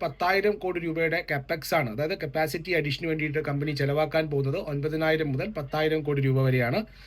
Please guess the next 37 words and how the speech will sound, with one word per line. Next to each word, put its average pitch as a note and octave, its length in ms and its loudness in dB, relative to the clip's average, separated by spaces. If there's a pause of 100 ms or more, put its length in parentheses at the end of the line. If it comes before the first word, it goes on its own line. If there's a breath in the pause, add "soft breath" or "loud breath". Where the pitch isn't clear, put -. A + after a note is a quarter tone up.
(320 loud breath)
അതിൽ G3 400 4
ആയിരത്തി G3+ 420 2
അഞ്ഞൂറ് G#3+ 380 2
കോടി G#3 260 0
രൂപ E3+ 240 0
സ്പെൻഡ് E3+ 320 -4
ചെയ്യാൻ F3+ 200 2
പോകുന്നത് D#3+ 440 -2
ഇന്ത്യ F3+ 400 2
സിമന്റിന്റെ E3+ 560 -2
കപ്പാസിറ്റി D3+ 480 -2
അഡീഷന് C#3+ 320 0
വേണ്ടിയിട്ടാണ്. C#3 560 0
അതും E3 240 -2
എന്താണെന്ന് F3+ 360 2
വെച്ച് E3 220 -2
കഴിഞ്ഞാൽ, D#3+ 320 0 (440 loud breath)
ഒരു E3 160 0
വേസ്റ്റ് G#3 480 4
ഹീറ്റ് F#3+ 320 0
റിക്കവറി E3+ 360 -2
സിസ്റ്റം D#3 440 -2
അവർ D#3 160 -2
കൊണ്ടുവരാൻ D3 460 2
പോകുന്നു. C#3+ 360 0
അതായത് D#3 280 0
ഇതിൽ D#3 180 -2
നിന്നുണ്ടാകുന്ന D3+ 460 0
വേസ്റ്റും C#3+ 400 -2
മറ്റുള്ള D3 260 -2
കാര്യങ്ങളൊക്കെ C#3 540 0
തന്നെ D#3 180 -4
റീസൈക്കിൾ E3 440 -2
ചെയ്തിട്ട് C#3 240 2
വീണ്ടും D#3 300 -2
ഉപയോഗിക്കാനുള്ള D3 520 0
പദ്ധതികളാണ്. C#3+ 600 0